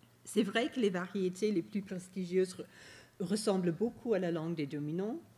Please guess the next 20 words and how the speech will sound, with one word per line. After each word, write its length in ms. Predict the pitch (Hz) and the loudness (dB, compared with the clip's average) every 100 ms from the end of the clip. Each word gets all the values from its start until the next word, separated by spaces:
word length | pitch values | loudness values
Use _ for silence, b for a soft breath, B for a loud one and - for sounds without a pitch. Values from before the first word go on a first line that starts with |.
| b b b b | b b b b
mais 180 | 190 190 | 4 4
je 160 | 190 | 4
n'ai 240 | 190 185 175 | 2 4 2
jamais 340 | 180 254 294 | 4 4 4
été 220 | 226 226 | 2 -2
trop 160 | 196 196 | -4 -2
d'accord 400 | 185 180 185 170 180 | -2 -2 -2 -2 -4
avec 240 | 156 - | -6 -4
l'idée 320 | 180 165 175 | -4 0 -2
que 100 | 175 | 0
les 100 | 165 | -2
langues 240 | 160 170 160 | 0 0 -2
les 80 | |
plus 200 | 156 226 | -2 -4
prestigieuses, 920 | 220 - 180 - 175 160 156 185 - 240 - - | -4 -4 -4 -4 -4 -2 -2 -2 -4 -8 -8 -6
reconnues 400 | 196 196 175 175 | -2 0 0 0
comme 280 | - 190 180 | -2 0 0
de 80 | 165 | 0
vraies 260 | 180 160 | 0 0
langues, 420 | 170 175 190 226 | 0 0 -2 -4